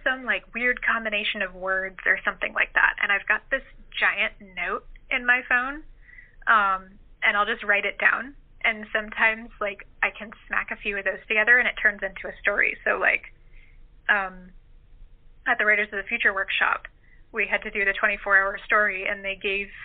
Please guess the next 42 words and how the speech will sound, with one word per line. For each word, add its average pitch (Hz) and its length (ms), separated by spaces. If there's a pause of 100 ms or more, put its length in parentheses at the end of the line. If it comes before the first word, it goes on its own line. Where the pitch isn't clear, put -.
(120)
us 190 260 (300)
each 202 200 (460)
an 214 140
object, - 520 (140)
which 196 160 (240)
I'm 190 140 (120)
sure 196 200
if - 120
anybody 185 500 (520)
is 196 120
listening 196 300
who 208 120
knows 185 240
Writers 190 320
of 196 40
the 190 140
Future, 202 320
you 190 160
know 196 140
what 196 160
that 202 160
means. 196 240 (600)
They 208 100
give 214 180
you 214 100
an 202 120
object, 247 480 (240)
and 214 120
you're 202 180
supposed 214 300 (120)
to 196 300
interview 214 580
your 190 220 (160)
twin, 214 380 (840)
and 214 120
you're 208 120
supposed 247 280
to 269 60
make 233 160
that 220 120
into 214 220
a 208 60